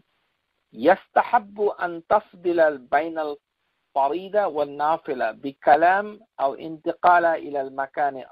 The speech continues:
আখার। কথা বলে অথবা স্থান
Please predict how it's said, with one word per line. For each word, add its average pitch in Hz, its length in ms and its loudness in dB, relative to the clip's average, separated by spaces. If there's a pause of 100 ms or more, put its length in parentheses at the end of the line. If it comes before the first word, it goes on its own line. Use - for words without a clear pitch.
আখার। - 260 -10 (1400)
কথা 185 440 2
বলে 165 360 -6 (120)
অথবা 170 440 -8
স্থান 175 440 -4